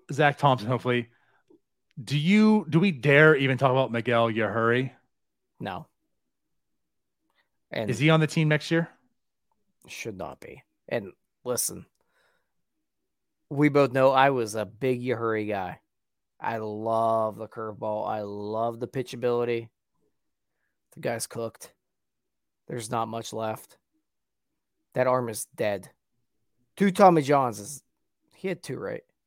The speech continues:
Speaker 2: Or he had one, and then he had more arm issues. He had at least one.
Speaker 1: Well, he,
Speaker 2: Anyhow.
Speaker 1: I know he had arm issues. I don't th-, yeah, I think he just had one, and then
Speaker 2: He had one Tommy John, then
Speaker 1: he
Speaker 2: he
Speaker 1: was
Speaker 2: had
Speaker 1: just shut
Speaker 2: arm
Speaker 1: down.
Speaker 2: issues again and got shut down.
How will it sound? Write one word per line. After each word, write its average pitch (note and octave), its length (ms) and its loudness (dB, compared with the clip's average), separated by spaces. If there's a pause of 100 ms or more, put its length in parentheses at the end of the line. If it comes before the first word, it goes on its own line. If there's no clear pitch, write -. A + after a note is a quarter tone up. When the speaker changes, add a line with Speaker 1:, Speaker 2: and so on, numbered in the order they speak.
(1080)
Speaker 2:
Or C3+ 60 -6
he B2 60 2
had G#2+ 140 -4
one, A2+ 640 -4
and G#2 140 -8
then G#2 260 -10
he F3 200 -8
had A2+ 240 -6
more A#2 300 -4
arm A2+ 200 -6
issues. G#2+ 760 -10 (360)
He F3 100 4
had F#3+ 80 8
at E3+ 80 8
least D3 220 2
one. G#2 260 -8
Speaker 1:
Well, D3 260 0
he, - 60 -4
Speaker 2:
Anyhow. D#3 320 2
Speaker 1:
I C#3 80 2
know D3 140 6
he F3 80 8
had B2+ 100 6
arm A#2+ 180 2
issues. A#2 280 -6
I A2 100 -8
don't C#3 140 0
th-, C3+ 100 -6
yeah, A#2+ 80 0
I A2+ 60 -2
think F3 140 0
he F3 40 2
just D#3 100 2
had C#3 120 4
one, A#2 260 0
and G#2+ 100 -4
then D#3 80 6
Speaker 2:
He G3+ 60 12
had F#3 160 12
one F#3 220 8
Tommy F3+ 300 6
John, D3 280 4
then C3+ 140 0
Speaker 1:
he C3+ 60 2
Speaker 2:
he C3+ 40 0
Speaker 1:
was B2+ 80 0
Speaker 2:
had B2 80 2
Speaker 1:
just - 120 -6
shut A#2+ 120 -2
Speaker 2:
arm C#3+ 140 0
Speaker 1:
down. C3+ 100 -4
Speaker 2:
issues A#2+ 380 -6
again A2+ 320 -4
and A2 80 -10
got G#2+ 120 -6
shut A2+ 300 -10
down. G#2+ 400 -8